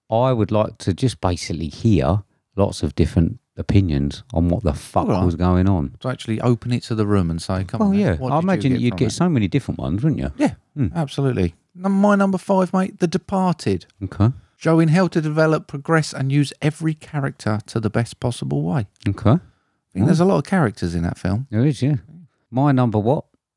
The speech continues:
Speaker 2: Five.
Speaker 1: Five is American Honey.
Speaker 2: Yep.
Speaker 1: How to make a fly on the wall
Speaker 2: Mm.
Speaker 1: film. Basically, it's one where you don't necessarily have to do a, I mean, basically, you just watch 'em, don't you?
Speaker 2: Yeah.
Speaker 1: Just watch 'em.
Speaker 2: Yeah,
Speaker 1: That's all.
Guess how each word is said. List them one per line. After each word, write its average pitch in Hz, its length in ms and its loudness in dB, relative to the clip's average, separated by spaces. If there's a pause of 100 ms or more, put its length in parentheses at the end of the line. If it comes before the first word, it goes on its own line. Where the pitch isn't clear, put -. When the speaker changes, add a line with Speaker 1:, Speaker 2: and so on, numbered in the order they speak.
Speaker 2:
Five. 196 320 -6 (100)
Speaker 1:
Five 131 480 2 (120)
is 120 360 2
American 131 540 2
Honey. 95 520 0 (300)
Speaker 2:
Yep. 139 200 -4 (420)
Speaker 1:
How 113 120 2
to 113 140 -2
make 110 200 2
a 104 40 -4
fly 110 400 0
on 101 100 2
the 98 100 4
wall 82 420 2 (200)
Speaker 2:
Mm. 110 180 0
Speaker 1:
film. 78 380 0 (300)
Basically, 85 580 -4
it's 85 120 -6
one 85 280 2
where 82 140 4
you 80 160 2
don't 87 320 0
necessarily 87 840 -2 (280)
have - 360 -4
to 78 260 -2 (300)
do 90 160 6
a, 82 300 4
I 104 40 4
mean, 104 140 0
basically, 113 340 2
you 90 60 0
just 113 200 -6
watch 123 240 2
'em, 80 140 2
don't 98 140 4
you? 73 180 -2
Speaker 2:
Yeah. 131 160 0
Speaker 1:
Just 139 220 2
watch - 240 -2
'em. 71 200 -6
Speaker 2:
Yeah, 170 100 -2
Speaker 1:
That's 101 120 -8
all. 73 80 -20